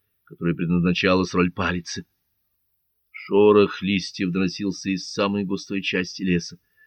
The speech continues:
Урчание то замирало, то становилось слышнее. Ягуар подбирался крайне осторожно.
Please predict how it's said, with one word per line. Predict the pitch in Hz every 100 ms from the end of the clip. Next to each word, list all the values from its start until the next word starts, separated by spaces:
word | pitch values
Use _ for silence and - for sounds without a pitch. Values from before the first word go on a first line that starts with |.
| _ -
Урчание | 90 85 - 95 90 80 80
то | - 85
замирало, | 82 87 90 98 104 101 - _ _ _ _
то | 82
становилось | - 87 87 90 -
слышнее. | - 95 - 98 104 104 101 _ _ _ _
Ягуар | - 101 101 95 95 90
подбирался | - - 90 85 82 - 87
крайне | 87 85 80 82
осторожно. | - 85 82 -